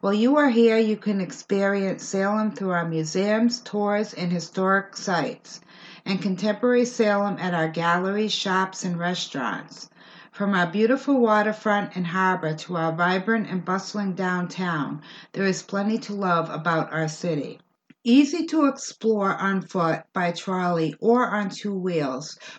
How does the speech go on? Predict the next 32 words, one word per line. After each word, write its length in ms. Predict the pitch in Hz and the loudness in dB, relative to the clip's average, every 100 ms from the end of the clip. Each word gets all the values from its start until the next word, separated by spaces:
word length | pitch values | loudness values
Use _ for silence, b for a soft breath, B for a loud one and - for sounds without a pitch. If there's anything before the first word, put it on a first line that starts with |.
| - | -10
with 160 | - 196 | -6 -2
our 180 | 185 | -2
bike 260 | 185 185 190 | 0 -2 -2
share 320 | - 208 185 | -4 -2 -4
program, 760 | 180 170 151 147 135 123 123 175 B B B | -4 -4 -4 -4 -6 -6 -6 -8 B B B
Salem 540 | - - 214 233 262 233 | -4 0 2 4 4 2
is 180 | 208 | -2
a 100 | 202 | -2
convenient 680 | 190 190 180 202 220 254 240 - - | -2 -4 -2 0 2 2 0 -8 -2
five 400 | 190 202 233 240 | 2 4 2 0
commuter 500 | 226 208 214 226 226 | -2 2 2 2 0
rail 320 | 202 202 208 | 0 -2 -4
stops 720 | - - 175 165 156 - - _ | -6 -4 0 0 -2 -10 -20 _
from 240 | 180 160 | -6 -4
Boston's 680 | 165 175 196 - 226 220 202 | -2 -2 -2 -4 -2 -2 -2
North 300 | 196 190 202 _ | -2 -2 -6 _
Station 760 | - - 190 175 - - - 151 B B B - | -18 -4 -2 -2 -4 -6 -12 -20 B B B -4
and 120 | 196 | 0
is 200 | 185 180 | 0 0
less 320 | 202 214 - | 0 0 -2
than 240 | 202 190 | -2 0
an 160 | 190 180 | -2 -2
hour 380 | 175 190 185 156 | 0 2 2 0
from 280 | 156 170 160 | -2 -6 -4
Boston's 680 | 165 165 180 - 190 185 180 | 0 0 -2 -4 -4 -4 -4
Long 420 | 175 185 202 190 | -4 -2 0 0
Wharf 380 | 165 156 160 156 - | 0 0 0 -4 -6
on 200 | 160 165 | -4 -4
the 60 | |
high-speed 800 | 156 170 175 185 - - 190 170 | -4 -2 -2 -2 -4 -2 -2 -2
Salem 560 | - 185 175 170 165 160 | -6 -4 -2 -4 -6 -6
Ferry. 480 | 170 160 131 - | -4 -2 -4 -8